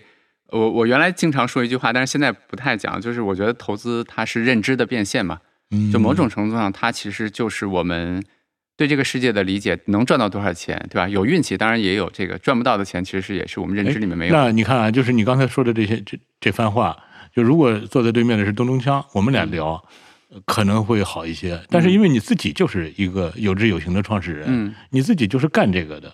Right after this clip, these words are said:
Speaker 1: 嗯。
Speaker 2: 那你自己来吆喝这个，别人可能现在听过咱们的节目的人就说：“哦，你说到最后，你的目的不就是让我们入你的坑吗？
Speaker 1: 嗯。
Speaker 2: 对吧？
Speaker 1: 嗯。
Speaker 2: 我们自己别炒股了，
Speaker 1: 嗯。
Speaker 2: 把钱都交给梦岩，
Speaker 1: 嗯。
Speaker 2: 交给有志有行，你们来帮我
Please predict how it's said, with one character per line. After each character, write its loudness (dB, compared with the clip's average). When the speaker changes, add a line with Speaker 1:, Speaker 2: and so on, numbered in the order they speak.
Speaker 1:
嗯。 -4
Speaker 2:
那 4
你 4
自 0
己 4
来 2
吆 4
喝 2
这 2
个， -2
别 0
人 0
可 -4
能 2
现 0
在 2
听 0
过 4
咱 0
们 2
的 2
节 -6
目 0
的 0
人 -8
就 -10
说 -12
：“哦， -2
你 -2
说 -4
到 4
最 4
后， 4
你 4
的 4
目 2
的 4
不 -4
就 2
是 2
让 4
我 6
们 6
入 6
你 4
的 2
坑 2
吗？ 4
Speaker 1:
嗯。 4
Speaker 2:
对 4
吧？ 4
Speaker 1:
嗯。 2
Speaker 2:
我 2
们 4
自 2
己 2
别 2
炒 0
股 -4
了， 0
Speaker 1:
嗯。 0
Speaker 2:
把 2
钱 2
都 2
交 2
给 0
梦 4
岩， 2
Speaker 1:
嗯。 2
Speaker 2:
交 2
给 2
有 2
志 0
有 -2
行， 0
你 0
们 0
来 4
帮 0
我 -2